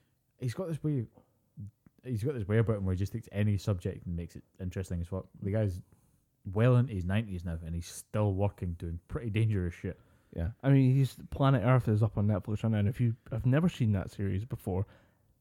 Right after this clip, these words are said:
Speaker 2: Spend some time. It's a
Speaker 1: Yeah.
Speaker 2: long
Speaker 1: Watch it.
Speaker 2: series, but it's worth it.
Speaker 1: It's worth it. Yeah, it's beautifully shot. Absolutely stunning to watch.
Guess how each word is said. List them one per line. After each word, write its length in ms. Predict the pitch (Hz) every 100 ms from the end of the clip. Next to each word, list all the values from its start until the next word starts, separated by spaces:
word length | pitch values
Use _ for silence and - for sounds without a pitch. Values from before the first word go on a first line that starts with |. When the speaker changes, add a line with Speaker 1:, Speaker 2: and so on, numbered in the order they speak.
| _
Speaker 2:
Spend 320 | - 156 160
some 120 | 143
time. 200 | 127 98 - -
It's 100 | 123
a 40 |
Speaker 1:
Yeah. 40 | 135
Speaker 2:
long 520 | 135 151 156 160 160
Speaker 1:
Watch 140 | 151 156
it. 60 |
Speaker 2:
series, 320 | 127 98 - - _ _ _ -
but 180 | 113 - _ _ -
it's 200 | 113 -
worth 180 | 107
it. 80 | - _ -
Speaker 1:
It's 240 | 62 -
worth 200 | 90 87
it. 60 | 92
Yeah, 120 | 92
it's 140 | 90 90 _
beautifully 680 | 92 92 95 117 123 92 90
shot. 260 | - - - _ _ _ _ -
Absolutely 460 | 107 101 113 95 92
stunning 480 | - - 101 95
to 100 | 98
watch. 320 | 90 85 -